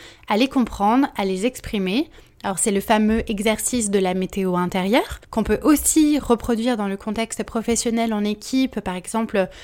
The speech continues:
pour commencer, euh, une réunion. Et pour ce faire, euh, si vous voulez, euh, déjà travailler sur, euh,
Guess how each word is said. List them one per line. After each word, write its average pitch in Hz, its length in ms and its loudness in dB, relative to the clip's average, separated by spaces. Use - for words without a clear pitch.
pour - 160 -8
commencer, 226 560 0
euh, 196 220 -2
une 233 160 4
réunion. 226 420 2
Et 233 400 0
pour 269 180 0
ce 254 160 4
faire, 349 580 2
euh, 214 300 4
si - 180 -2
vous 233 160 0
voulez, 247 520 4
euh, 196 560 -4
déjà 240 680 2
travailler 254 500 2
sur, 254 280 0
euh, 208 640 -4